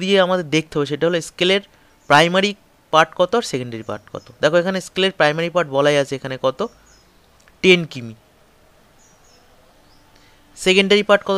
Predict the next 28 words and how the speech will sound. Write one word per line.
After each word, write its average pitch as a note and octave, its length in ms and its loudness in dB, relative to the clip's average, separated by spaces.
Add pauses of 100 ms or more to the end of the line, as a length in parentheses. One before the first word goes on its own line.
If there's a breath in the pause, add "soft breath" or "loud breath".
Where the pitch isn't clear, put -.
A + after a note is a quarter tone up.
দেখো, G3 160 -6 (180)
সেকেন্ডারি E3 300 -8
পার্ট F3 160 0
কিন্তু F3+ 200 -8
বলা D3+ 200 2
আছে D#3 180 -6
এখানে F#3 180 -6 (800)
টু G3+ 80 2 (120)
কিমি। A#2+ 220 -6 (180)
তাহলে D#3 280 0 (1000)
প্রাইমারি D3+ 400 0 (100)
পার্ট G3 160 2 (360)
টেন D3 160 0 (100)
কিমি, F#3+ 180 -8 (140)
সেকেন্ডারি C3 400 -10
পার্ট - 160 -4 (480)
টু F#3+ 80 -4 (100)
কিমি। G2 220 -16 (520)
এবার E3 180 -2
আমরা F#3+ 200 -6
এরকমভাবে F3+ 440 -4
লিখবো, D#3 220 -14 (280)
যেমন C#3 220 -4
আমি D#3 140 -8
লিখে D3 160 -8
রেখেছি C#3 320 -6
দেখো, A#2 160 -16 (1600 loud breath)
on D3+ 80 2